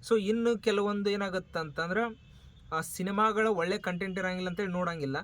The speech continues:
So, ಒಳ್ಳೆ ಕಂಟೆಂಟ್ ಇದ್ದಿದ್ದು ಸಿನಿಮಾಗಳನ್ನ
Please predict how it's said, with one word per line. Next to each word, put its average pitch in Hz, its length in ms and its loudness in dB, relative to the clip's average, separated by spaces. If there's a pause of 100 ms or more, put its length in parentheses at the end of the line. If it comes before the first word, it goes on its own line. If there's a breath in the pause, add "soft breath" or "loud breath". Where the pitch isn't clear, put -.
(320 loud breath)
So, 247 40 0
ಒಳ್ಳೆ 214 280 4
ಕಂಟೆಂಟ್ 208 460 -2
ಇದ್ದಿದ್ದು 202 300 -2
ಸಿನಿಮಾಗಳನ್ನ 214 800 0